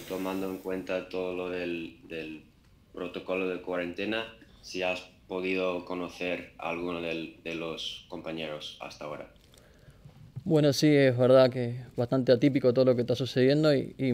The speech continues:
Speaker 2: a mis compañeros solamente por, lo he visto jugar por tele y, y no más que eso.
Speaker 1: Yeah, it's, it's very atypical with everything that's going on, um, so I've only been able to see my teammates play on television up to this point.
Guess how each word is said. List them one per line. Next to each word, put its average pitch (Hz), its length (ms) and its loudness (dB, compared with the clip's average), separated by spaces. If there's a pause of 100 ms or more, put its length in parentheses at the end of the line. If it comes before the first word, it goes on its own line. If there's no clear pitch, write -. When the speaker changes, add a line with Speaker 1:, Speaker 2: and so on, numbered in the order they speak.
Speaker 2:
a 120 80 2
mis 127 100 2
compañeros 131 360 6
solamente 131 420 4
por, 120 240 4 (400)
lo 135 80 4
he 131 60 10
visto 139 160 6
jugar 131 240 8
por 131 120 4
tele 151 360 6
y, 127 180 0
y 127 60 2
no 131 100 4
más 135 140 0
que 127 140 6
eso. - 180 0 (1900)
Speaker 1:
Yeah, 98 220 -4
it's, 92 140 -10 (100)
it's 98 160 -10
very 107 340 0
atypical 120 580 -4 (100)
with 92 180 -10
everything 95 380 -6
that's 90 200 -8
going 95 280 -6
on, 104 320 -4 (180)
um, 82 260 -12
so 85 480 -8
I've 87 200 -8
only 92 200 -6
been 90 160 -6
able 87 200 -6
to 87 160 -14
see - 180 -8
my 85 160 -6
teammates 87 720 -8
play 87 160 -6
on 82 120 -8
television 82 600 -8 (100)
up 80 120 -14
to - 80 -16
this 80 160 -12
point. 80 260 -12